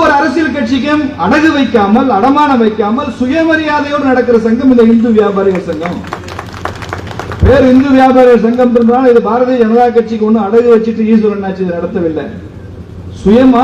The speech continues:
சுயமரியாதையோடு இதை நடத்துறாரு. இது ஒரு அரசியல் கட்சியினுடைய கைப்பாவையாக இது இல்லை. நாங்க மேடையில அண்ணன் ராஜா அவர்களும் நானும் உட்கார்ந்து இருந்தாலும் கூட நாங்க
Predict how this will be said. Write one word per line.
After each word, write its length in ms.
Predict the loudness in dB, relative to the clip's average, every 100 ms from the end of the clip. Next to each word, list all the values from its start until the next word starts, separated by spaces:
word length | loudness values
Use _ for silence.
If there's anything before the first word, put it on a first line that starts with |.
| 0
சுயமரியாதையோடு 760 | 2 2 4 4 2 2 0 0
இதை 80 | -2
நடத்துறாரு. 420 | -4 -4 -8 -10 -14 -18 -18 -18 -18 -18 -16 -16 -16 -16 -14 -14 -6 0
இது 80 | 2
ஒரு 80 | 4 4
அரசியல் 380 | 2 2 0 2
கட்சியினுடைய 460 | 2 2 4 2 2
கைப்பாவையாக 640 | 2 2 2 4 4 4 2
இது 100 | 2 -2
இல்லை. 180 | -6 -10 -12 -18 -20 -20 -20 -20 -20 -16 -10
நாங்க 160 | -6 -4 0
மேடையில 380 | 4 4 4 0
அண்ணன் 240 | -2 -2 -2
ராஜா 200 | 0 2
அவர்களும் 420 | 4 4 2 0 -6 -6 -2
நானும் 240 | 0 0
உட்கார்ந்து 280 | 0 0 2
இருந்தாலும் 380 | 0 0 0 2 2
கூட 100 | 2 -2 -8 -16 -18 -18 -20 -10 -2
நாங்க 200 | 2 4